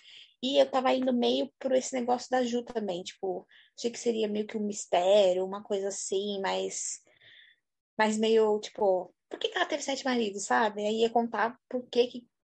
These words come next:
que esses sete maridos, cada um sumiu da vida dela, assim. Eu achei que ia ser meio macabro, assim, também. Tava esperando uma coisa completamente diferente desse livro, ju-, juro. Assim, depois dos dez primeiros, por, dez por cento primeiros,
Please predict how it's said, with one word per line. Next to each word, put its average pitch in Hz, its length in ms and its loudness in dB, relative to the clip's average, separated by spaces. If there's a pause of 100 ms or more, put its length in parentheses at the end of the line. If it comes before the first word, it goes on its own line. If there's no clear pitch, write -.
que 254 120 -2
esses 247 220 -2
sete 233 240 0
maridos, 226 300 -2
cada 233 280 0
um 226 220 0
sumiu 240 300 -2
da 226 80 2
vida 226 220 -2
dela, 214 560 0
assim. 208 260 -4
Eu 214 60 4
achei 233 180 0
que 254 80 -4
ia 269 60 0
ser 285 120 -4
meio 269 360 -2 (140)
macabro, 240 600 2
assim, 240 240 -2
também. 226 480 4 (540)
Tava 233 140 4
esperando 262 340 6
uma 254 100 -2
coisa 254 220 -4 (280)
completamente 220 720 2
diferente 208 340 -4
desse 202 180 -10
livro, 190 300 -4
ju-, 214 240 0 (400)
juro. 208 420 2 (280)
Assim, 208 380 -2 (180)
depois 240 280 4
dos 269 120 0
dez 226 380 2
primeiros, 196 720 0 (480)
por, 208 100 -2 (320)
dez 214 180 4
por 208 120 -4
cento 208 260 -2
primeiros, 233 500 2